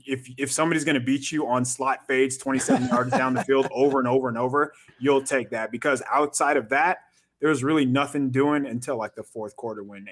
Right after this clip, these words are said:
Speaker 1: you know, the game was pretty much, the game didn't matter anymore. But yeah, I think the defense is gonna be better than I anticipated. I think Ryan's style of play calling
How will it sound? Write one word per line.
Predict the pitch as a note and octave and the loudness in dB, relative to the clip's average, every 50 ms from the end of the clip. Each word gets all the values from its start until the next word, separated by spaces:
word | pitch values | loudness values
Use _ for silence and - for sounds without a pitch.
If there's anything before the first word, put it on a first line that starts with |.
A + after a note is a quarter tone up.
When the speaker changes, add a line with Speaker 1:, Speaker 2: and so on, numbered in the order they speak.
| F2 G2+ | -20 -20
Speaker 1:
you | G#2 | -18
know, | G2 F#2 F2+ F#2 G2 A2+ B2 _ | -16 -14 -14 -14 -16 -18 -14 _
the | - A2 | -10 -8
game | G2 G#2 G#2 G2+ G2+ | -8 -8 -10 -8 -10
was | G2+ G2 F#2+ | -10 -12 -14
pretty | - _ - G#2 G2 | -16 _ -18 -16 -14
much, | G2 F#2+ G2 - _ | -12 -12 -12 -12 _
the | - A2 | -12 -10
game | G#2 G#2 G2+ G2 | -8 -6 -6 -6
didn't | F#2+ G#2 G2 - | -6 -6 -8 -8
matter | G2 G2 G2+ G2+ G2 F#2 | -8 -8 -8 -8 -8 -10
anymore. | F#2+ F2+ F2 F#2+ F#2 F#2 F#2 F2+ | -10 -12 -12 -12 -10 -10 -10 -10
But | F#2 G2 F#2+ F#2+ - _ - - - - - - | -10 -8 -10 -10 -10 _ -20 -20 -20 -20 -6 -2
yeah, | B2+ B2 B2 | 0 2 2
I | D3 | 2
think | B2+ C3+ D#3 C3+ B2+ B2+ B2+ - _ _ _ _ _ _ _ | 2 2 2 2 2 0 -2 -8 _ _ _ _ _ _ _
the | C3+ | 0
defense | B2+ C#3+ D3 C3+ D3 D3 B2 | 2 4 4 4 2 0 0
is | B2+ | 2
gonna | C3+ C3 B2+ | 2 2 2
be | B2 A#2+ | 2 0
better | G#2+ A#2+ A#2+ B2+ B2+ | 0 0 0 2 2
than | B2+ B2+ B2 | 2 2 2
I | A#2+ A#2 | 0 0
anticipated. | A2 A2+ - C3+ A#2 C3 B2+ D3 C#3+ C#3 D3 C#3+ - | -2 -2 -2 -2 -2 -2 -2 0 0 0 0 0 0
I | C#3+ B2+ | 0 2
think | D#3 D3+ B2+ A2+ | 4 4 2 2
Ryan's | A#2 B2 B2 C3 C3+ C3+ C#3 C3+ C3+ B2+ - | 2 4 4 4 4 4 4 4 4 2 2
style | - - C3+ B2+ B2 C3 C3 C3+ D#3 F3+ F3 - | 0 2 2 4 4 4 4 4 4 2 2 2
of | C3+ B2 B2 | 0 0 0
play | - - B2+ C3 | 0 0 2 2
calling | B2+ C3 C#3 C#3+ D3 D#3 E3+ F3+ F#3+ | 2 2 2 2 2 2 2 0 0